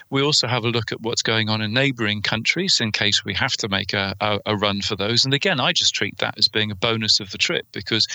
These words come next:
I'm learning a bit about something else that I wouldn't necessarily have a chance to ride my motorcycle tyre tracks over. I, I treat it as, um, just part of the fun of the journey, finding out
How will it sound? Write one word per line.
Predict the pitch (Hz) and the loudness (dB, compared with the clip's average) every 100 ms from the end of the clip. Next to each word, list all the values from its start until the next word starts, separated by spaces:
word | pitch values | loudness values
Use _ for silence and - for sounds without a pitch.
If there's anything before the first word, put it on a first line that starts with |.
| - - | -8 -4
I'm | 113 113 | -2 0
learning | 110 120 117 110 | 2 2 2 0
a | 104 | 0
bit | 120 120 - | 0 0 -2
about | - 117 113 123 - | -2 0 -2 0 0
something | 123 120 127 151 | 0 0 -2 0
else | 139 - | 2 2
that | - - | 0 0
I | 101 | -2
wouldn't | 101 101 90 | -2 -2 0
necessarily | 104 - 107 120 117 92 92 110 - - - | 2 2 2 2 2 2 0 -2 -10 -14 -10
have | - 110 | -4 0
a | |
chance | 113 117 113 - | 2 2 2 0
to | - | -2
ride | 113 117 117 | 0 0 0
my | 123 | -2
motorcycle | 123 160 - 101 85 - | 0 2 2 2 -2 -4
tyre | - 95 90 | -2 0 0
tracks | - 95 - | -2 -2 -2
over. | 98 95 92 90 - - - | -2 -2 -4 -6 -10 -10 -4
I, | 156 | -2
I | 135 180 | 0 -2
treat | - 101 - | 0 0 0
it | 90 | -2
as, | - - - - | 0 0 -4 -6
um, | 113 107 110 | -4 -4 -2
just | - - | 0 0
part | - 113 - | 0 0 0
of | 107 | 0
the | |
fun | 101 123 120 113 | -2 0 0 -2
of | 104 | -2
the | 110 | 0
journey, | 139 170 104 | 2 2 -2
finding | - 104 98 92 | -2 0 0 0
out | 98 95 | -2 -4